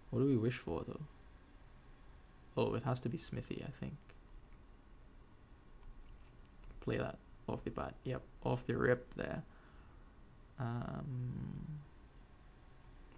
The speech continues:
yeah, we can discard here and play this jester. Ah. Oh, I don't have a legionary, so I'll take it.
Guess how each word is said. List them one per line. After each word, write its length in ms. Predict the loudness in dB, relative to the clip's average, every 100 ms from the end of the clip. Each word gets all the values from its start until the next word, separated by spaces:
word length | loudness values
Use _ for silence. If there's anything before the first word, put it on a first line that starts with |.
| -14 -14 -14 -14 -14 -14 -14 -14 -14 -14 -14 -14 -14 -12 -10 -10 -14 -12 -12 -12 -14 -14 -16 -14 -14 -12 -12 -12 -4 4
yeah, 240 | 8 8
we 100 | 8
can 200 | 4 4
discard 420 | 4 6 6 6 6
here 360 | 6 6 4 2 0
and 200 | 0 4
play 160 | 4
this 200 | 4 0
jester. 520 | 2 2 4 4 4 2 -4 -16 -14 -14 -14 -14 -14 -14 -8 2
Ah. 420 | 4 6 6 2 -2 -6 -6 -8 -10 -14 -16 -14 -14 -14 -14 -16 -16 -16 -16 -16 -14 -14 -6 6
Oh, 120 | 10
I 160 | 12 12
don't 200 | 12 8
have 200 | 8 10
a 80 |
legionary, 640 | 10 10 8 4 2 -2 -6 -10 -8
so 140 | 2
I'll 140 | 4 6
take 280 | 8 6 6
it. 180 | 2